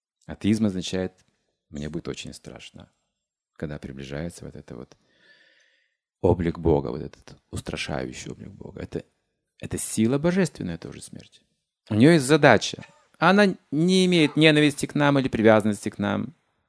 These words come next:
Она исполняет свою функцию природную. Её главная функция — сказать о-, нам только два слова.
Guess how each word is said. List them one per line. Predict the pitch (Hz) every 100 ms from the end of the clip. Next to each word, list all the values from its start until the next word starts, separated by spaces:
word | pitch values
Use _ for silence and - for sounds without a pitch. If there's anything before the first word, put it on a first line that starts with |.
| _ _ _ _ _ -
Она | 185 214
исполняет | 185 180 180 170
свою | 175
функцию | 147 202 196 -
природную. | 180 180 160 92 82 - - _ _ _ _ _ _ _ _ _
Её | 147 151
главная | 143 127 117
функция — | 110 190 208 - 175 190 - -
сказать | - 147 180
о-, | 156 -
нам | 127 151
только | 156 143 139 -
два | 151 123 160
слова. | - 101 98 -